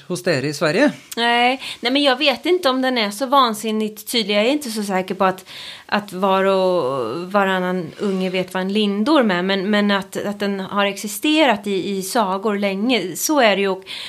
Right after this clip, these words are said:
Speaker 2: men den, den kan ju anta olika former. En del lindormar har inga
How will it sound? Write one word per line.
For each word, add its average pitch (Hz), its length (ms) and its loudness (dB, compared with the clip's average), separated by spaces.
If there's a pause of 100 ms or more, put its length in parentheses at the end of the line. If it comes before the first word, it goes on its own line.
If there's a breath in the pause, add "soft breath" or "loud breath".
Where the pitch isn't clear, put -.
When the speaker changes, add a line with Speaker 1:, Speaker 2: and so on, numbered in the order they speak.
(120)
Speaker 2:
men 214 100 -2
den, 208 260 0
den 214 240 0
kan 214 160 -4
ju 214 60 -2
anta 208 300 -2
olika 202 400 -4
former. 214 560 0
En 190 120 -2
del 226 220 4
lindormar 208 680 0 (460 loud breath)
har 202 260 -2 (240)
inga 202 680 0